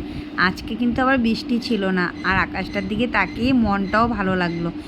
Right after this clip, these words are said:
কারণ কয়েকদিন থেকে বৃষ্টি ছিল আর ভালো লাগছে না। এত কাপড় জামা ভিজা বাড়িতে, আর বেশি কাপড় জামা ভিজা থাকলে দেখবে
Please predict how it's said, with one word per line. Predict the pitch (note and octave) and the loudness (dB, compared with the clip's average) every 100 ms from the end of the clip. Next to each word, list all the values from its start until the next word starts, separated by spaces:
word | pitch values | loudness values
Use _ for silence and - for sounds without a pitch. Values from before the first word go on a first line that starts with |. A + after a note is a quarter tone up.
| - - | -8 -4
কারণ | - A3+ A#3+ | 2 4 4
কয়েকদিন | B3 G#3+ G3+ F#3+ A3+ | 2 2 2 0 0
থেকে | A3+ B3+ | 2 2
বৃষ্টি | A#3 G#3 G3 - B3 | 2 0 0 0 -2
ছিল | - B3 A3 G#3 | 0 0 0 0
আর | - G#3+ A3+ | 2 4 2
ভালো | F#3 F#3+ | 0 2
লাগছে | G3+ G3 - G3 | 2 -2 -4 -2
না। | F3+ - G3+ | -2 -2 -6
এত | G3 - B3 A#3+ | -4 0 0 0
কাপড় | F#3+ F3+ - A3 A3+ G#3 | -2 -2 -2 -2 -2 0
জামা | F3 G3 A3 A3+ - - - - | 0 2 0 0 -6 -10 -4 0
ভিজা | G3 G#3 F#3 A#3 | 2 4 4 4
বাড়িতে, | G#3+ F3+ G3+ - A3 D4 - - - | 4 2 0 0 2 0 -4 -6 0
আর | E3 | 2
বেশি | E3+ F#3 F#3 - | 4 2 2 0
কাপড় | C4 A#3 A#3+ A#3+ | 2 2 2 2
জামা | B3 C4 B3+ | 4 4 4
ভিজা | G3 G3+ A3+ | 2 0 0
থাকলে | C4 C4 A#3+ | 0 0 0
দেখবে | A3 G3 | 0 0